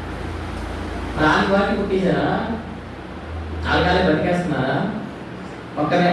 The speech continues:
ఒక్క రెండు నిమిషాలు ముక్కు మూసుకుంటే దేవుడు ఎవరో కనిపించేస్తారు. సూర్యుడు రెండు నిమిషాలు జరిగితే చూస్తే దేవుడు నాకు తెలిసి.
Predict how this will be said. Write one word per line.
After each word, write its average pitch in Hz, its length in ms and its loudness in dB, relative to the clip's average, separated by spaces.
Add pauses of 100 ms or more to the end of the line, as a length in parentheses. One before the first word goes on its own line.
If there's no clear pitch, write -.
ఒక్క 151 120 0 (1200)
రెండు 170 220 4
నిమిషాలు 202 380 6
ముక్కు 226 200 2
మూసుకుంటే 214 480 2 (1800)
దేవుడు 185 240 8
ఎవరో 185 200 6
కనిపించేస్తారు. 151 680 -4 (680)
సూర్యుడు 240 360 8
రెండు 214 160 6
నిమిషాలు 214 320 4
జరిగితే 214 320 4 (100)
చూస్తే 208 340 2 (1900)
దేవుడు 180 340 6
నాకు 170 200 2
తెలిసి. 208 260 4